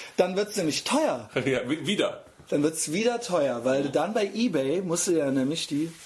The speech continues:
Speaker 1: Retro-Sachen zusammensuchen. Retro ist dann nämlich Ed Hardy.
Speaker 2: Ja.
Speaker 1: So.
Speaker 2: Ja. Dann
Speaker 1: Das wollte ich eigentlich
Speaker 2: dann
Speaker 1: eben
Speaker 2: bin
Speaker 1: alles
Speaker 2: ich
Speaker 1: auch
Speaker 2: dran.
Speaker 1: noch erklären bei Eins Live.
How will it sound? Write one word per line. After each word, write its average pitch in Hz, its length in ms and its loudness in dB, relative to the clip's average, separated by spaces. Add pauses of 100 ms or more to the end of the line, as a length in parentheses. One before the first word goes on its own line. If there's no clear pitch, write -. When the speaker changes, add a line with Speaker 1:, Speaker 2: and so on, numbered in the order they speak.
(680)
Speaker 1:
Retro-Sachen 135 640 0
zusammensuchen. 131 540 0
Retro 131 420 0
ist - 220 -4
dann 117 160 0
nämlich 127 260 -2
Ed 170 120 -4
Hardy. 127 360 -2 (360)
Speaker 2:
Ja. 98 280 -8 (320)
Speaker 1:
So. 123 300 0 (380)
Speaker 2:
Ja. 104 240 -6 (420)
Dann 92 260 -12
Speaker 1:
Das - 180 -4
wollte 185 160 0
ich 196 100 -2
eigentlich 175 220 -2
Speaker 2:
dann 214 100 2
Speaker 1:
eben 202 80 0
Speaker 2:
bin 214 80 0
Speaker 1:
alles 208 140 2
Speaker 2:
ich 247 60 0
Speaker 1:
auch 220 60 2
Speaker 2:
dran. 226 80 0
Speaker 1:
noch 262 140 0
erklären 226 480 -2
bei 147 80 0
Eins 135 280 0
Live. 147 580 0